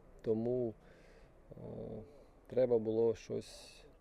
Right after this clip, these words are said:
робити у перестановці, у складі. Тому вийшов сьогодні нападником, е, центральний захисник. Не вистачає десь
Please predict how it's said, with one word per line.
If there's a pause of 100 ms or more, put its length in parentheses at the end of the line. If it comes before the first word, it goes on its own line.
(640)
робити (1040)
у (680)
перестановці,
у
складі. (240)
Тому (1120)
вийшов
сьогодні (260)
нападником, (1040)
е,
центральний
захисник. (1500)
Не
вистачає (260)
десь